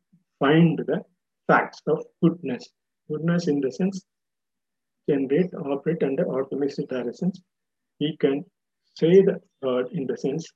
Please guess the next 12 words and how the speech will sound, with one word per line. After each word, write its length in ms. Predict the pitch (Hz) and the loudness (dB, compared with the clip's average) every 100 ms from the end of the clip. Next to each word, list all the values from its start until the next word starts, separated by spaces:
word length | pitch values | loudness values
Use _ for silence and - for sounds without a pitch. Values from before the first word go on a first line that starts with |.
| _ _ _ _ _ - | _ _ _ _ _ 0
but 180 | 156 170 - _ _ - | 0 0 -6 _ _ 0
from 240 | 165 185 | 4 6
the 100 | 175 | 4
birth 280 | - 135 135 _ _ _ _ _ _ _ - | 4 0 -2 _ _ _ _ _ _ _ 4
till 240 | 185 196 202 | 6 8 8
the 220 | 175 - | 6 4
death, 240 | 131 - _ _ _ _ - | 0 -2 _ _ _ _ -2
we 100 | 151 | 0
have 260 | 147 156 | 2 2
to 120 | 185 175 | 0 -2
find 240 | 139 | -2
the 80 | 139 | -2